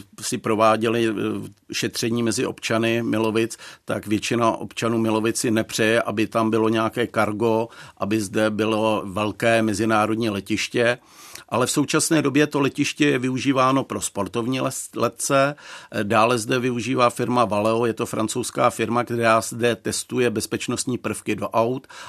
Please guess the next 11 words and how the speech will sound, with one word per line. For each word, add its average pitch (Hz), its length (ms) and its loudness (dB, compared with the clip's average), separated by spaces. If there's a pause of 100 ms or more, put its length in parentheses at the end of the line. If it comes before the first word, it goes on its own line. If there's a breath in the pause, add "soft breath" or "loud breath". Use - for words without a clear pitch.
a 101 80 -6
vyvíjí 117 640 -2
zde 110 540 0
i 107 260 0
autonomní 113 600 -2
vozidlo, 117 440 -2
což - 240 -10
je 110 60 -6
vozidlo 101 500 -4
bez 98 180 -8
řidiče. 113 540 -6